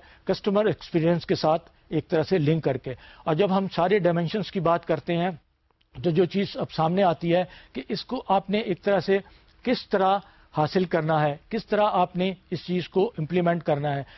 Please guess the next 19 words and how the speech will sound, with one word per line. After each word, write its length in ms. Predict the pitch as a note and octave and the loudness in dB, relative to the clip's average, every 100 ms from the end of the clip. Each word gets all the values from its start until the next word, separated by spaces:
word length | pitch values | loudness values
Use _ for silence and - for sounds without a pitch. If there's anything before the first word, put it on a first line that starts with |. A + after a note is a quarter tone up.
| - - | -20 -16
تو 80 | - | -8
اس 160 | A3+ | -8
کے 100 | - | -2
لیے 120 | A#3 A#3+ | 0 2
جو 140 | A3 | 2
ضرورت 300 | F3 A3 - | 2 0 0
اس 160 | G3 - | -4 -2
چیز 220 | G3+ - | -4 -2
کی 140 | G3 | 0
ہے 120 | G3 G3 - - _ | 0 0 -8 -20 _
آپ 300 | - G3 - | 0 0 0
کو 260 | - G3+ G3 B2+ | 0 0 0 0
ویریس 440 | E3+ F3 G3 G3 - - _ _ | 2 4 2 0 -4 -16 _ _
کمپیٹنسیز 720 | F3 D#3+ E3+ F3 E3+ D#3+ F3+ D#3+ - - | -2 0 0 0 0 0 -2 -2 -4 0
ڈیولپ 380 | D3+ D3+ D#3 | 2 2 0
کرنے 240 | - D3+ D3+ | -2 -2 -2
کی 100 | C#3+ | -2
ضرورت 320 | C3 C#3+ | -2 -4
ہے۔ 100 | - | -4